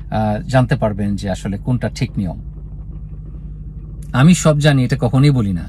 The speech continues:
কিন্তু, আহ, আমাকে ভুল বলার আগে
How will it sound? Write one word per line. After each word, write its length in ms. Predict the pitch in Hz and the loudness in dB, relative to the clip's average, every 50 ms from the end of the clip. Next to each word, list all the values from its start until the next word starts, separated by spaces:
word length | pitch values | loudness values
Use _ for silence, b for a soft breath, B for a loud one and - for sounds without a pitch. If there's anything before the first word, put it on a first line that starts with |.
| - - | -8 -2
কিন্তু, 340 | - 127 120 160 127 120 - - - - - - - - - - - - - - - - - - - | -2 0 2 2 0 0 -2 -6 -10 -12 -12 -12 -12 -12 -14 -14 -14 -14 -14 -14 -14 -14 -14 -12 -6
আহ, 340 | - 110 117 113 110 113 117 - - - - - - | -2 0 2 2 2 0 -2 -4 -8 -12 -12 -6 2
আমাকে 380 | - 143 175 196 - - 202 | 6 8 8 8 8 6 4
ভুল 200 | 160 127 143 170 | 4 6 6 6
বলার 240 | 160 165 147 127 110 | 6 4 4 4 2
আগে 260 | 107 107 123 180 247 | 0 0 0 -2 -2